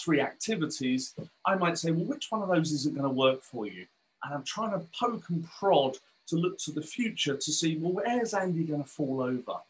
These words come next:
'Cause I'm trying to look forward ahead through you to see what might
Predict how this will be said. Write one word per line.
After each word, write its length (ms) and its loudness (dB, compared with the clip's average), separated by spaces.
'Cause 120 -6
I'm 160 2
trying 240 2
to 60 4
look 260 0
forward 340 -2
ahead 540 0
through 300 0
you 300 4
to 160 -10
see 180 -2
what 300 -4
might 300 -4